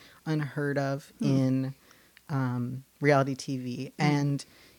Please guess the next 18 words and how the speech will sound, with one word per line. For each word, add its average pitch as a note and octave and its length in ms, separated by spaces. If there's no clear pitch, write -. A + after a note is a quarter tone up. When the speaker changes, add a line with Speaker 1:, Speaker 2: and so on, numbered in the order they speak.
Speaker 1:
you C#3+ 240
also C#3 440
agree C#3 400
to, C3+ 520
um, C3 380
in D3+ 140
good C#3 180
faith, C#3+ 400
to, - 160
like, C#3 180
an C#3+ 80
agree, C#3 520
like, D3 200
a C#3 140
rate C#3+ 480
that C3+ 220
is, C3+ 280
like, C3 420